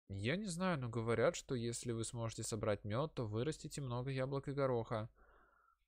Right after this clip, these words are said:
Но до недавнего времени у нас были только маленькие гнёзда. Но с этими большими ульями вы можете получить, э, вкусный мёд без примеси личинок или воска. О да, за обедом это действительно было так.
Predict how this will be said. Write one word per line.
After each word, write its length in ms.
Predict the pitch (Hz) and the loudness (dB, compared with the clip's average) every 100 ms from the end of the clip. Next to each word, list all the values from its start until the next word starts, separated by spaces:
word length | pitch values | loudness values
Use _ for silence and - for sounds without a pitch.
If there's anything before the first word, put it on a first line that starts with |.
| - | -4
Но 140 | 113 135 | 0 2
до 100 | 143 | 2
недавнего 480 | 143 143 139 131 | 2 4 4 2
времени 440 | 123 131 147 156 135 | 2 2 0 0 -2
у 60 | |
нас 260 | 117 110 110 | 0 -2 0
были 200 | 127 120 | 0 0
только 280 | 131 123 131 | 0 -2 0
маленькие 480 | 135 147 120 - 104 | 0 0 -2 -4 -2
гнёзда. 640 | 104 98 95 - 87 85 - | 0 0 0 0 -2 -2 -10
Но 320 | - 98 113 143 | -10 -4 -2 -2
с 140 | - | 0
этими 280 | 160 - 156 | -2 -2 -2
большими 440 | 151 147 - 151 | 0 0 -2 -4
ульями 360 | 156 160 143 135 | -2 -4 -4 -4
вы 140 | 127 | -4
можете 320 | 131 139 139 156 | -4 -4 -4 -6
получить, 560 | 139 139 - 143 - - _ _ _ _ _ _ _ _ _ _ _ - 220 | -2 -2 -2 -6 -8 -20 _ _ _ _ _ _ _ _ _ _ _ -8 0
э, 140 | 120 | 0
вкусный 680 | 120 - 147 - 143 139 123 | 0 -2 -2 -2 -4 -2 -4
мёд 480 | 101 131 151 123 - | -2 0 2 2 0
без 320 | 104 107 - | 2 2 2
примеси 680 | - 139 139 - 127 120 107 | 0 0 0 -2 0 2 4
личинок 540 | 113 - 139 131 110 | 2 0 0 0 0
или 140 | 110 | 2
воска. 580 | 113 117 101 - - 87 - _ - _ _ _ _ - | 2 2 0 0 -4 -6 -8 _ -20 _ _ _ _ -6
О 240 | 101 147 156 | 4 6 6
да, 260 | 147 147 | 8 8
за 120 | 131 120 | 8 6
обедом 360 | 127 147 139 | 6 4 4
это 160 | 131 131 | 4 2
действительно 560 | 123 117 135 135 120 | 0 0 0 0 0
было 240 | 110 107 101 | 6 8 8
так. 340 | 98 85 98 | 6 4 0